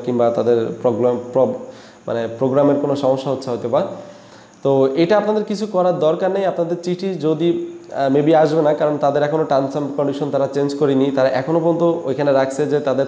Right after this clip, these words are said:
threshold না হওয়া পর্যন্ত, অর্থাৎ দশ dollar complete না হওয়ার পর্যন্ত আপনাকে তারা pin দেবে না। তাদের terms and condition-এ এখনও পর্যন্ত ওইটা আসে, তারা update করেনি। So এটা Google-এর একটা ভুল, আপনার কিচ্ছু করা লাগবে না, ওইখানে কোনো কিছু আপনাকে বসাতে হবে না। তবে আপনি এক দুইবার যে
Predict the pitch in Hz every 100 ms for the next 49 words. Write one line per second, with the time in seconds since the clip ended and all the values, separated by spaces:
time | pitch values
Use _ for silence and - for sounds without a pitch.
0 | - 151 156 190 185 170 151 156 147 135
1 | 120 135 - - - - 147 123 135 135
2 | 156 165 156 139 160 151 139 147 147 160
3 | 156 - 147 156 - - - 127 143 139
4 | 139 151 120 107 - - - - 139 151
5 | - - - - - - 143 - 175 170
6 | 170 170 190 196 151 196 202 196 202 190
7 | 170 156 147 185 185 151 147 131 156 160
8 | 156 147 147 147 160 143 131 110 123 123
9 | 139 139 147 120 147 143 151 147 175 -
10 | 185 170 156 151 160 147 156 151 156 156
11 | 160 170 165 131 135 135 131 127 135 135
12 | 135 165 - - - - - - - -
13 | 196 214 196 202 185 165 160 175 156 165
14 | 165 156 127